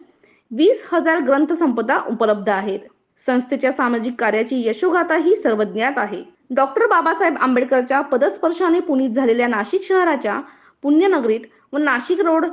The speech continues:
जेल रोड शहराच्या वैभवशाली परंपरेची साक्ष असलेली भारतरत्न डॉक्टर बाबासाहेब आंबेडकर भवन ही तीन मजली वास्तू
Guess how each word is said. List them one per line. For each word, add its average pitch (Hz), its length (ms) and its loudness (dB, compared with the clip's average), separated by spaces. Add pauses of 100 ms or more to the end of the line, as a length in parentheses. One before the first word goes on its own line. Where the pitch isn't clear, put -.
(140)
जेल 269 240 2
रोड 240 220 4 (260)
शहराच्या 339 400 2
वैभवशाली 320 600 2
परंपरेची 254 580 -2
साक्ष 233 340 -6
असलेली 254 520 -2 (360)
भारतरत्न 403 680 2
डॉक्टर 294 280 -2
बाबासाहेब 226 500 -2
आंबेडकर 214 420 0
भवन 233 360 -2 (360)
ही 370 60 6 (160)
तीन 415 240 4
मजली 392 320 4
वास्तू 254 440 0